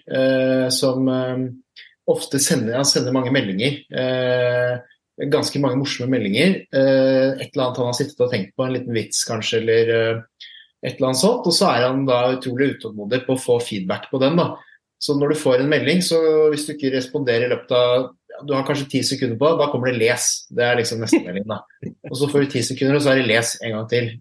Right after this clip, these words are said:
Og ellers blir du oppringt, eh, for å få umiddelbar feedback på, på de meldingene. Og det er jo en liten ting bare, men, eh, men, eh, eh,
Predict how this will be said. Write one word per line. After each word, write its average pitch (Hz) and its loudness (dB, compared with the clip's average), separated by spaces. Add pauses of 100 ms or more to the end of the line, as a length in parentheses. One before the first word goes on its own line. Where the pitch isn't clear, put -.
Og 131 0
ellers 123 2 (240)
blir 131 2
du - 2
oppringt, - -4 (160)
eh, 117 2 (500)
for 120 4
å 120 2
få 117 2 (320)
umiddelbar 113 0
feedback 110 -2 (160)
på, 113 0
på 113 0
de 104 -4 (580)
meldingene. 113 0
Og 135 2 (640)
det 156 2
er 160 4
jo 151 2
en 160 2
liten 135 -4
ting 120 -2
bare, 160 4
men, 175 4
eh, 165 0 (180)
men, 147 0
eh, 147 -4
eh, 139 2